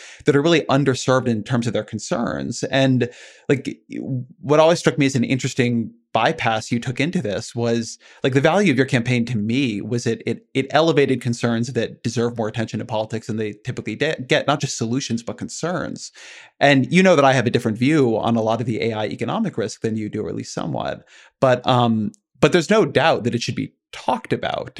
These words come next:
And so you went where people were talking about it. And I think there was a lot of surprise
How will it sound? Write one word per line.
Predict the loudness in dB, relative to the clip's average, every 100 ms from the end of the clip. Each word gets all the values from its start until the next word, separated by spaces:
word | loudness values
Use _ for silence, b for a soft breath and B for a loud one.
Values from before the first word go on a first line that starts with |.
| -6
And | -4
so | 0 2
you | 2 4
went | 4 2
where | 2 0
people | 2 0 0
were | -2 -6 -6
talking | -4 -2 -2
about | -2 -4 -4
it. | -4
And | -4
I | -2
think | -2 0
there | 0
was | 0
a | -2
lot | -2
of | -2
surprise | -6 -2 -2 0 -2 -6